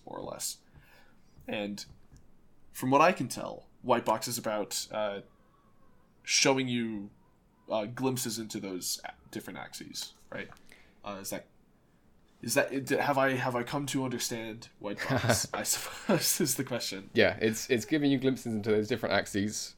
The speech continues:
Speaker 2: um, hopefully as quickly as
Speaker 1: Yes.
Speaker 2: possible. And yeah,
Speaker 1: Right.
Speaker 2: and I, I think that, um,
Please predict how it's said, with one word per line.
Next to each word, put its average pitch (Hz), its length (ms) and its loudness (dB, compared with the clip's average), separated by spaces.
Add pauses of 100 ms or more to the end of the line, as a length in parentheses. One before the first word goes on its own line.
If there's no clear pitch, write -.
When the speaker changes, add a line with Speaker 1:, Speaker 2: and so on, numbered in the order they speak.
(100)
Speaker 2:
um, 95 440 2 (760)
hopefully 107 320 2
as 98 120 2
quickly 104 220 0
as 92 140 0
Speaker 1:
Yes. - 20 -4
Speaker 2:
possible. - 360 -8 (280)
And 92 420 0 (1300)
yeah, 98 120 4
Speaker 1:
Right. 82 140 0
Speaker 2:
and 120 140 6
I, 131 140 8
I 139 40 6
think 156 260 0
that, 123 240 4
um, 110 440 4